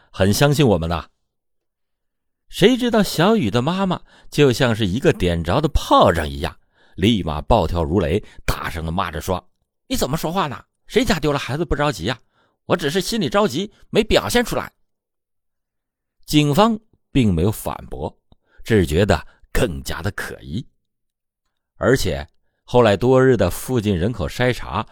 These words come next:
和监控追踪调查无果，让大家觉得这起案件似乎并不简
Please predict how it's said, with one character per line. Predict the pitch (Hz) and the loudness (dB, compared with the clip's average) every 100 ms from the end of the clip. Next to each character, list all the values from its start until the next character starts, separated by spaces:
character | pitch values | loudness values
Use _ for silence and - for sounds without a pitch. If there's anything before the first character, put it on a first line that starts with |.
| _ _ | _ _
和 | - 85 | -10 -8
监 | 78 - 110 110 | -6 -2 0 0
控 | 107 - 92 71 | -2 -6 -6 -4
追 | 98 113 | 0 2
踪 | 101 123 - _ _ - | 2 2 0 _ _ -6
调 | 98 78 64 | -4 -4 -6
查 | - 85 | -8 -4
无 | 95 185 | -2 0
果， | 120 60 69 120 _ _ _ _ - | 0 0 -2 -4 _ _ _ _ -6
让 | 85 73 | -6 -6
大 | 69 78 | -10 -12
家 | 67 | -12
觉 | 69 69 | -12 -14
得 | 64 _ _ _ - | -14 _ _ _ -8
这 | - 151 180 | 2 2 2
起 | - 78 | 0 -6
案 | 69 69 | -6 -8
件 | 76 - _ _ _ _ | -10 -12 _ _ _ _
似 | - - - 69 | -18 -14 -12 -12
乎 | 62 - 76 - _ - | -14 -10 -10 -10 _ -10
并 | - 202 - | -6 -6 -6
不 | 62 | -10
简 | - 50 | -10 -14